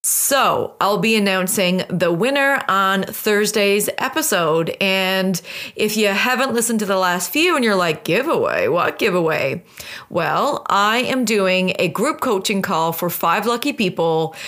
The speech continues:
where we hop on Zoom and we dive into any coaching that you need.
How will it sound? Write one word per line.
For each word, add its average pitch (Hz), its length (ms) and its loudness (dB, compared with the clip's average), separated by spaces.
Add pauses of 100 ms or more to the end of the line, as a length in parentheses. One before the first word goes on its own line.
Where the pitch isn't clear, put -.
(140)
where 190 140 0
we 180 160 2
hop 180 260 0
on 262 220 2
Zoom 175 500 2
and 170 380 0
we 180 120 2
dive 175 440 0
into 175 920 0
any 254 200 2
coaching 196 380 -2
that 190 140 0
you 185 120 0
need. 170 280 -2